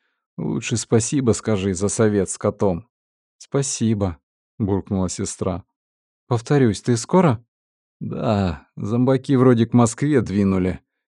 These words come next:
Я выдвигаюсь. Ориентировочно через полчаса буду. Отбой связи». Закинул в рот очередную шоколадку и запустил модификацию кровеносной системы.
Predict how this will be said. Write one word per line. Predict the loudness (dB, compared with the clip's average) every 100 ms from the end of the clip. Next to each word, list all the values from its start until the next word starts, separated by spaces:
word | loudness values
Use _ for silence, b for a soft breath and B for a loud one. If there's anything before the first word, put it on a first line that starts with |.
| _
Я | -4 0
выдвигаюсь. | 2 2 2 2 4 4 0 -4 -12 b _ -10
Ориентировочно | -8 -6 -6 -4 -4 -2 -2 -2 0 -2
через | 0 -2 -2 -6
полчаса | -2 0 0 -2 -4 -2 0
буду. | 0 -4 -4 -8 -14 _ _ -4
Отбой | -4 0 0 0
связи». | -2 -2 -2 -6 -16 _ _ _ _ _ _ _ -8
Закинул | 0 0 2 0 4 4
в | 6
рот | 4 4
очередную | 0 0 0 2 2 2 -2
шоколадку | -4 -2 0 2 2 0 0
и | 2
запустил | 2 2 0 0 2 4
модификацию | 4 2 0 0 2 2 2 -2
кровеносной | 2 2 2 2 0 0 -2
системы. | -2 -4 -6 -2 0 0 -2